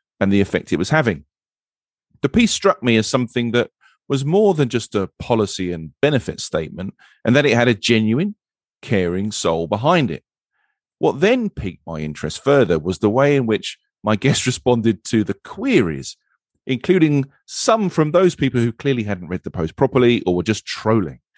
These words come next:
or trying to score some sort of imaginary points. It said to me that there was more behind what they were doing at this company than the headline of the piece. Now, there are a lot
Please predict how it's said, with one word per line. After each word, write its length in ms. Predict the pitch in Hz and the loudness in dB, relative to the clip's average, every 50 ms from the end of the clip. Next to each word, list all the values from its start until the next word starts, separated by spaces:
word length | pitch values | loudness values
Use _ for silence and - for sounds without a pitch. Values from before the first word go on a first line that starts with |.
| _ _ _ - - _ | _ _ _ -20 -10 _
or 460 | - 101 101 104 104 101 101 98 101 | 2 4 4 6 6 6 4 4 2
trying 460 | 98 _ - - - 120 113 110 110 104 | 0 _ -8 -4 -2 0 0 2 0 -2
to 60 | 101 | -4
score 280 | - - - 95 92 | -6 -6 -4 -4 -4
some 320 | 90 - - - 90 90 87 | -4 -6 -6 -6 -6 -6 -8
sort 260 | - - 95 82 82 | -6 -6 -6 -6 -4
of 60 | 85 | -6
imaginary 480 | 82 82 82 78 71 - 78 71 73 73 | -6 -6 -6 -8 -8 -10 -10 -10 -10 -10
points. 560 | - - - 73 71 71 - _ - - - _ _ _ _ _ _ _ _ _ _ _ _ _ _ _ _ | -10 -12 -14 -14 -14 -14 -16 _ -20 -20 -20 _ _ _ _ _ _ _ _ _ _ _ _ _ _ _ _
It 80 | - 127 | -2 0
said 200 | - 220 214 185 | 2 2 2 2
to 100 | - 170 | 2 2
me 340 | 131 107 90 87 85 87 92 - _ _ _ _ _ | 4 4 2 2 0 -2 -6 -8 _ _ _ _ _
that 100 | - 101 | -4 0
there 140 | - 107 104 | 0 2 2
was 240 | 90 101 92 - - | 2 0 0 0 2
more 260 | 117 135 156 170 165 | 2 4 4 4 4
behind 460 | 151 135 104 92 107 107 101 98 95 | 2 2 0 0 0 0 0 0 0
what 120 | 95 - - | -2 -2 -2
they 80 | 92 | -2
were 100 | 90 90 | -2 -2
doing 260 | 85 101 95 90 87 | 0 0 -2 -2 -2
at 100 | 82 - | -2 0
this 160 | - 185 175 - | 0 0 0 0
company 560 | - - 80 78 - 80 82 80 78 78 - _ _ _ _ | -4 -8 -10 -10 -10 -10 -8 -8 -8 -10 -12 _ _ _ _
than 120 | - 90 82 | 0 0 0
the 100 | 82 80 | 0 0
headline 440 | 87 139 151 123 98 92 82 71 | 0 0 0 0 -2 -2 -2 -4
of 80 | - - | -8 -12
the 80 | - - | -16 -16
piece. 360 | - - - - - - - _ _ _ _ _ _ _ _ _ _ _ _ _ _ _ _ _ _ _ _ _ _ _ | -14 -14 -14 -14 -16 -20 -20 _ _ _ _ _ _ _ _ _ _ _ _ _ _ _ _ _ _ _ _ _ _ _
Now, 80 | 120 120 | 2 4
there 160 | 123 135 135 | 6 6 6
are 60 | 135 | 6
a 80 | 135 139 | 6 6
lot 340 | 147 151 165 170 190 - | 6 6 6 4 4 0